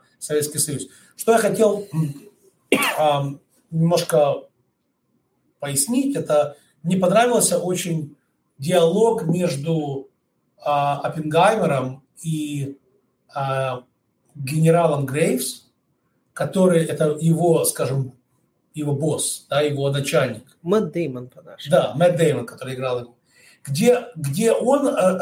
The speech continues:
Speaker 1: рассказывает исторически правильный факт того, что мы где-то, он говорит, мы где-то восемнадцать месяцев, а, а,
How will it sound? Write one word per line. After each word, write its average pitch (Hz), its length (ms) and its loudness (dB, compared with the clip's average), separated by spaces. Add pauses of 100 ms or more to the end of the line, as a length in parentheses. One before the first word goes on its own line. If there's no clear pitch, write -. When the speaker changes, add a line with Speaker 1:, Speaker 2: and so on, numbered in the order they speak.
Speaker 1:
рассказывает 202 680 2
исторически - 800 -6
правильный 185 380 2
факт - 300 0
того, 156 200 0
что - 320 -6 (320)
мы 190 160 2
где-то, 170 460 2
он 147 120 -10
говорит, 143 180 -6
мы 165 80 -2
где-то 170 220 -4
восемнадцать 156 560 0
месяцев, 185 520 0 (460)
а, 139 400 0 (300)
а, 135 760 0